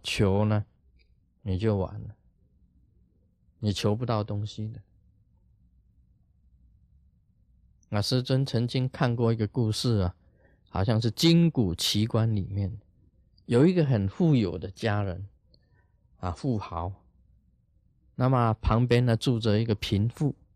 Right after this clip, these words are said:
贫富，很贫穷的人。那么富豪家的水沟啊，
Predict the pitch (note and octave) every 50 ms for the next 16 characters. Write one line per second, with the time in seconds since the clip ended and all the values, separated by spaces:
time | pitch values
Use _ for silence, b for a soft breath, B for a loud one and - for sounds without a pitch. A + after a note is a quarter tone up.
0 | _ - - - G#2 G2+ A2+ B2+ C#3+ D3 C3+ C#3 - - G#2+ G2+ F#2+ - - A2+
1 | G#2+ B2+ C3+ - G#2 G2 G#2 G#2 G#2 G2 F#2+ F#2 G#2+ G#2+ - - - _ _ _
2 | _ _ _ _ _ _ _ _ _ _ D#3 D#3 D3+ D3 - - G3+ E3+ C#3+ B2+
3 | - A2 G2+ A2 A2+ - - C#3 C#3 C#3+ C#3 B2+ - - - G2+ - - - -
4 | A#2+ A#2+ A#2+ B2+ B2 A#2 A2+